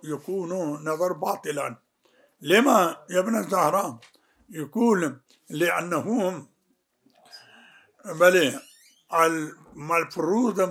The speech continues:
أن الفرض في وقت الفريضة هذا مرجوح، والفرض الذي خارج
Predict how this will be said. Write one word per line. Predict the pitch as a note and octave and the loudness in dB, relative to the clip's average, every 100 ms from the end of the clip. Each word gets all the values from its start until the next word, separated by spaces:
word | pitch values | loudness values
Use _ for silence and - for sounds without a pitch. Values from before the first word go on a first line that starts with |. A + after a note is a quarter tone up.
| E3 _ _ - - | -6 _ _ -12 -4
أن | F3+ F#3 | -4 0
الفرض | E3 D3+ - F#3 G#3 E3 D3+ - _ D3 D#3 D3+ D3 E3 D#3+ | 0 -2 0 2 4 2 -6 -12 _ -12 -6 -4 0 0 0
في | E3+ D#3+ | -6 2
وقت | D#3 D3+ - | 2 2 -2
الفريضة | D3+ D3 D#3+ D#3 E3 G#3 G#3 G3+ _ _ _ - | -8 -6 -6 -4 4 6 6 0 _ _ _ -8
هذا | C#3 F3 G#3 G#3+ G#3 G3 | -2 2 2 4 4 4
مرجوح، | F#3+ F#3 D3+ G#3 D3+ C#3+ C#3+ _ _ _ _ _ _ | 2 0 0 -4 -4 -6 -12 _ _ _ _ _ _
والفرض | - D3 E3+ D#3+ - G#3 G#3 D3+ | -8 0 2 2 0 -2 -2 -6
الذي | F3 D#3+ D#3+ E3+ D#3+ | -4 -4 -6 -10 -12
خارج | - D3 D#3+ D#3 C#3+ D3 B2 | -4 0 2 0 -4 -8 -10